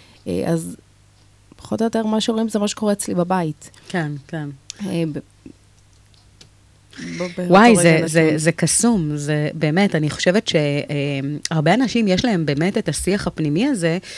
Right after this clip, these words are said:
Speaker 2: של מה, עכשיו אני אחשף וכולם יראו
Speaker 1: אז זה
Speaker 2: ו-
Speaker 1: פחד של מלא, מלא
Speaker 2: נכון,
Speaker 1: אנשים
Speaker 2: נכון.
Speaker 1: שגיליתי אותו ככה תוך כדי, והאמת היא שזה כיף, כי זה גורם לך ל-,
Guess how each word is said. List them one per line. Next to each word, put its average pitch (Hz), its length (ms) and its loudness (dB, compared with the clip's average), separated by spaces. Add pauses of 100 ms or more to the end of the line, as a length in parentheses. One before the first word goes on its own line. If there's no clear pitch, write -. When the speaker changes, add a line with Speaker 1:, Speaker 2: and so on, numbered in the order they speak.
(280)
Speaker 2:
של 151 240 -4
מה, 185 160 -2
עכשיו 165 340 0
אני 190 140 2
אחשף - 580 -4
וכולם 165 380 -2
יראו 170 420 0
Speaker 1:
אז 214 120 4
זה 170 140 -2
Speaker 2:
ו- 143 40 -2
Speaker 1:
פחד - 280 0
של 196 260 -2
מלא, 165 400 -2 (180)
מלא 165 380 -8
Speaker 2:
נכון, 214 140 -2
Speaker 1:
אנשים 185 480 2 (200)
Speaker 2:
נכון. 156 220 0
Speaker 1:
שגיליתי 196 440 -4
אותו 254 220 -2
ככה - 220 -8
תוך 240 280 -6
כדי, 247 380 -6
והאמת 202 560 -8
היא 262 80 -4
שזה 175 200 -8
כיף, - 260 -2
כי 180 120 -6
זה 160 80 -4
גורם 151 240 -4
לך 214 140 -10
ל-, 151 180 -6